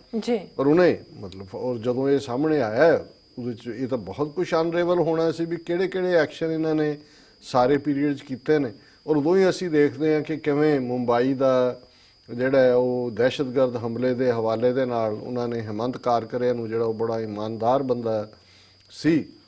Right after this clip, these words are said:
Speaker 2: ਉਹਨੂੰ ਉਹਨਾਂ ਨੇ ਮਾਰਤਾ
Speaker 1: ਜੀ।
Speaker 2: ਔਰ ਉਹਨੂੰ ਦਹਿਸ਼ਤਗਰਦਾਂ ਦੇ ਖਾਤੇ 'ਚ ਪਾਤਾ। ਹਾਲਾਂ ਬਾਅਦ 'ਚ ਆਇਆ ਵੀ ਜਿਸ ਦਿਸ਼ਾ 'ਚ ਉਹਨੂੰ ਸੱਦਿਆ ਉਹ ਗਿਆ, ਉਹਦੇ ਨਾਲ ਉਧਰ ਤਾਂ ਕੋਈ ਹੈ ਹੀ ਨਹੀਂ ਸੀ।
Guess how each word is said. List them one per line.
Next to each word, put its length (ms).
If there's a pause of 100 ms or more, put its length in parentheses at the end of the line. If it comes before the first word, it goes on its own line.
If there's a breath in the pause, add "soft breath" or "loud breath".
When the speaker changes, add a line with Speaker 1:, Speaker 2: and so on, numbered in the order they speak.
(160 soft breath)
Speaker 2:
ਉਹਨੂੰ 260
ਉਹਨਾਂ 200
ਨੇ 100
ਮਾਰਤਾ 420
Speaker 1:
ਜੀ। 560
Speaker 2:
ਔਰ 240
ਉਹਨੂੰ 320
ਦਹਿਸ਼ਤਗਰਦਾਂ 600
ਦੇ 80
ਖਾਤੇ 360
'ਚ 40
ਪਾਤਾ। 320
ਹਾਲਾਂ 220
ਬਾਅਦ 280
'ਚ 60
ਆਇਆ 180
ਵੀ 120
ਜਿਸ 260
ਦਿਸ਼ਾ 380
'ਚ 80
ਉਹਨੂੰ 200
ਸੱਦਿਆ 600
ਉਹ 200
ਗਿਆ, 320
ਉਹਦੇ 280
ਨਾਲ 100
ਉਧਰ 240
ਤਾਂ 140
ਕੋਈ 180
ਹੈ 140
ਹੀ 80
ਨਹੀਂ 180
ਸੀ। 180